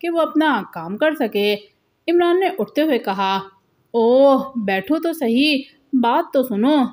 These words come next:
नताशा ने उसे उठते देखकर कहा। "नहीं, बैठने का वक्त नहीं है, मैं बाद में तुमसे मिलूंगा," इमरान ने तेज लहजे में कहा और फिर वो तेज तेज कदम उठाता हुआ दफ्तर से बाहर निकल गया। राहदारी में से गुजरकर वो हॉल में आया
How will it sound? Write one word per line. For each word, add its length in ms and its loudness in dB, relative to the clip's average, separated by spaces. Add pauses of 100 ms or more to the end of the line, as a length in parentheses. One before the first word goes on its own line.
(120)
नताशा 420 -4
ने 140 -2
उसे 140 -2
उठते 340 -4
देखकर 320 0
कहा। 300 -2 (440)
"नहीं, 640 0
बैठने 340 -6
का 140 -2 (100)
वक्त 360 -6
नहीं 300 0
है, 200 0 (320)
मैं 240 0
बाद 280 0
में 120 2
तुमसे 280 0
मिलूंगा," 480 -2 (400)
इमरान 320 2
ने 120 2
तेज 280 0
लहजे 220 -2
में 120 -4
कहा 300 -2
और 280 -6
फिर 180 -4
वो 220 2
तेज 240 0
तेज 240 -2
कदम 340 -4
उठाता 300 -6
हुआ 300 2 (160)
दफ्तर 280 -2
से 160 -2
बाहर 240 -2
निकल 240 0
गया। 300 -2 (440)
राहदारी 420 -4
में 100 -2
से 140 -2
गुजरकर 460 0
वो 320 0
हॉल 180 -2
में 140 0
आया 340 -2